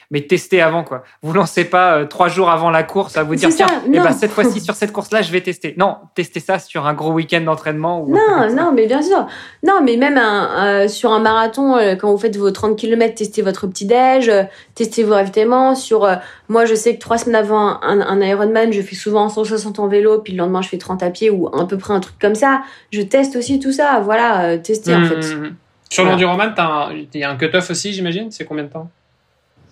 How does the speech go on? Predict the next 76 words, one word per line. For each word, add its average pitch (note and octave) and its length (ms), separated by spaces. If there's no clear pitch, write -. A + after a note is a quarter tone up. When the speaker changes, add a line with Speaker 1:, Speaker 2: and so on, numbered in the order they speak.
Speaker 3:
Non, E3 160
il G3 40
y - 20
a F#3+ 40
Speaker 2:
Non. F3+ 60
Speaker 3:
pas F#3 60
de F3+ 40
cut-off ? F#3+ 400
Speaker 2:
Pour G3+ 100
ça. G#3 280
Speaker 3:
Tu D#3 120
le D3 40
fais, E3+ 200
Speaker 2:
Non. D#3+ 100
Speaker 3:
euh, C3 720
tu C3+ 100
le B2+ 60
fais C#3+ 80
en D3+ 60
Speaker 2:
Mais, - 100
Speaker 3:
deux D3 60
semaines, F#3+ 240
c'est F#3 100
bon D#3 120
aussi, G#3 100
Speaker 2:
mais G#3+ 60
je G#3+ 60
vois A#3 100
Speaker 3:
quoi. A3+ 100
Speaker 2:
pas A#3+ 60
trop B3+ 180
l'intérêt. A#3+ 520
Oui, B3 300
après, G#3+ 240
je G#3 60
vois G3+ 100
pas F#3+ 100
trop G3 260
Speaker 3:
Ouais. F#3+ 40
Speaker 2:
l'intérêt. F#3+ 560
Et F3+ 220
après, G3 400
euh, E3+ 60
bon, E3+ 200
t'as E3 200
quand E3+ 100
même E3+ 100
des E3+ 100
dossiers E3 280
à E3+ 80
rendre, E3 260
des D#3 60
machins - 260
et - 40
tout - 120
Speaker 3:
Ouais, F#3 80
Speaker 2:
comme F3 60
Speaker 3:
puis E3+ 80
Speaker 2:
ça. E3+ 100
Speaker 3:
t'as D#3+ 40
ton D#3+ 180
jury, E3+ 400
t'as D#3 100
ton, C#3+ 300
t'as C#3 100
ton D3 160
juge E3+ 300
là F3+ 80
qui, D3+ 300
euh, C3+ 100
qui B2+ 140
dort C3 180
pas D#3 100
derrière E3 300
aussi, D3 200
enfin. C3 300